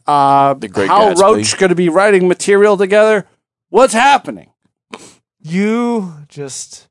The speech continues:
Speaker 3: wait. We're not there yet.
Speaker 1: I'm impatient.
Speaker 3: You're good. You're, you'll enjoy how this, you'll enjoy, you'll enjoy the late game curveball then,
Speaker 1: Okay.
Speaker 3: my friend, Mister Saltman.
Speaker 1: Mm-hmm.
Speaker 2: Ooh,
Speaker 3: So,
Speaker 2: car accident.
Speaker 3: Midge
Speaker 2: Calling
Speaker 3: is this
Speaker 2: it.
Speaker 3: guy. Very good, sir.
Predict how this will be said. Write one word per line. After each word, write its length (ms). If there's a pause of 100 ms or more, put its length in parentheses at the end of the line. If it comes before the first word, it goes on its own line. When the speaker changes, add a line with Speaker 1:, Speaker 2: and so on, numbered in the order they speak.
Speaker 3:
wait. 680 (200)
We're 140
not 320
there 220
yet. 300
Speaker 1:
I'm 120
impatient. 680 (340)
Speaker 3:
You're 200
good. 560
You're, 200
you'll 320
enjoy 360
how 200
this, 320 (280)
you'll 180
enjoy, 460
you'll 280
enjoy 400
the 120
late 260
game 240
curveball 540
then, 300 (240)
Speaker 1:
Okay. 220
Speaker 3:
my 120
friend, 460
Mister 260
Saltman. 500 (260)
Speaker 1:
Mm-hmm. 300 (500)
Speaker 2:
Ooh, 60
Speaker 3:
So, 380
Speaker 2:
car 260
accident. 440
Speaker 3:
Midge 180
Speaker 2:
Calling 240
Speaker 3:
is 80
this 40
Speaker 2:
it. 40
Speaker 3:
guy. 320 (760)
Very 260
good, 240
sir. 280